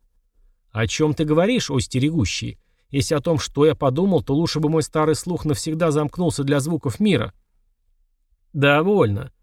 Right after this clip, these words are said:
Тряся головой, престарелый жрец опустился на свое место, но его нижняя челюсть непрестанно двигалась вверх-вниз, выпуская какие-то слова, брыжущие сомнением и старческой слюной.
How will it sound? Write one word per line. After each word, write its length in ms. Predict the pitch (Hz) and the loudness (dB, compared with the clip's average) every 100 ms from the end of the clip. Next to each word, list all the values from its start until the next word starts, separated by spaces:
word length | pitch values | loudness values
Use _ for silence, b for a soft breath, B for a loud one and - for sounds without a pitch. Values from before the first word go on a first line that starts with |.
| _ | _
Тряся 320 | - 165 240 | -4 -2 -2
головой, 380 | 220 208 220 262 | 0 2 2 2
престарелый 560 | - 139 - 143 147 143 | -2 -4 -2 0 2 2
жрец 320 | 120 170 - | 0 -2 -4
опустился 540 | 139 147 - 185 175 | -6 -6 -6 -4 -4
на 80 | 170 | -6
свое 260 | - 160 160 | -4 0 2
место, 480 | 131 123 - 131 - _ _ | 0 -2 -6 -12 -14 _ _
но 100 | 139 | 0
его 160 | 143 143 | 2 2
нижняя 340 | 147 123 135 | 2 2 0
челюсть 380 | 107 165 180 - | -2 -2 -4 -4
непрестанно 580 | 139 - 131 - 147 139 | -4 -4 -4 -2 -2 0
двигалась 480 | 131 143 139 135 - | 0 0 2 0 0
вверх-вниз, 560 | 139 147 - 220 196 | 0 0 0 -2 -2
выпуская 400 | 131 - 123 127 | -4 -6 -4 -4
какие-то 320 | 101 - 123 | -4 -6 -6
слова, 460 | 127 139 131 120 95 - _ _ | -6 -4 -2 -2 -4 -14 _ _
брыжущие 520 | 123 220 208 185 - | 0 0 0 -2 -2
сомнением 580 | 139 - 123 123 135 135 | -4 -2 -2 0 0 0
и 20 | |
старческой 520 | 131 - 110 - - 107 | -2 -2 -6 -6 -8 -8
слюной. 440 | - 214 - - | -4 -2 -4 -6